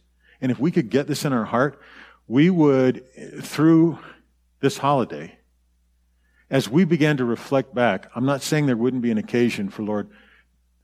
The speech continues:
forgive me," or, "Lord, I, I'm sorry," but we would also probably go,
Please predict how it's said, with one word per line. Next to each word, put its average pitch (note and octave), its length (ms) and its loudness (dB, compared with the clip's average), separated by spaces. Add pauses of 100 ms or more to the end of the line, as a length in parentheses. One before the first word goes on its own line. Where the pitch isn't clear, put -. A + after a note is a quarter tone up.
(460)
forgive A2+ 320 -2
me," G#2 140 -4
or, F#2+ 140 -4
"Lord, G2+ 360 -4
I, C3 200 -12
I'm G2+ 140 -12
sorry," G2+ 340 -2 (320)
but B2+ 60 -2
we F3+ 140 4
would E3 140 4
also D3+ 340 2
probably A2+ 400 0
go, G2 300 -6